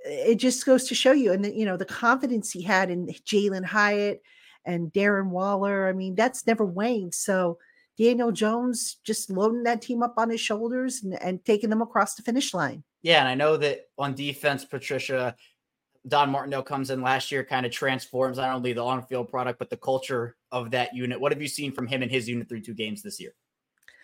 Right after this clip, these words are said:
Speaker 1: Well, I thought the start of the game was a little sloppy in terms of discipline. You know, there were a couple of fifteen-yard penalties. I think, uh, on one drive, the Cardinals' first scoring drive, I wanna say they had two penalties.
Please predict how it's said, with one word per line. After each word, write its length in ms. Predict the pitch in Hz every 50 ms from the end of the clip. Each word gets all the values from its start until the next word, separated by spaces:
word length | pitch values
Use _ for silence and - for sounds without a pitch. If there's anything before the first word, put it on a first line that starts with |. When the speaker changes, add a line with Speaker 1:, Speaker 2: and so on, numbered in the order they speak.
| - - - - - -
Speaker 1:
Well, 160 | 233 240 254
I 100 | 254 262
thought 320 | 262 285 294 330 330 320 - - _ _ _ _ _ _ -
the 80 | 220
start 400 | 214 - - - - 262 269 277
of 80 | 269 247
the 80 | 220 226
game 240 | 202 208 202 202
was 140 | 196 196 -
a 40 | 196
little 180 | 196 202 202 185
sloppy 640 | - - - - 214 208 196 196 196 - 156 151
in 80 | 170 165
terms 320 | - - 208 190 196 -
of 100 | 185 170
discipline. 640 | 156 190 185 190 - - 214 - - 214 202 202 196
You 80 | 190
know, 120 | 180 180 175
there 100 | 180 180
were 60 | 170
a 40 | 175
couple 340 | - - 226 220 - 214 208
of 80 | 202
fifteen-yard 1300 | - - 226 226 - - - 220 214 208 202 202 - _ - - - - - _ - 202 202 202 202 196 185
penalties. 720 | - - 247 220 208 202 - - 240 220 214 208 202 -
I 40 | 196
think, 280 | 190 - 220 208 - _ -
uh, 220 | 190 196 185 -
on 140 | - 185 190
one 160 | 190 208 220
drive, 400 | 214 - - 214 208 208 202 190
the 80 | - 190
Cardinals' 360 | - - 220 208 196 190 -
first 220 | - 214 208 - -
scoring 380 | - - 208 202 202 208 202
drive, 360 | 196 - 208 202 196 196 196
I 60 | 190 185
wanna 220 | 180 196 196 196
say 180 | 190 - - 208
they 120 | 196 196
had 180 | 196 190 175 -
two 160 | - - 208
penalties. 720 | - - 208 202 202 202 196 - 214 208 208 208 196 -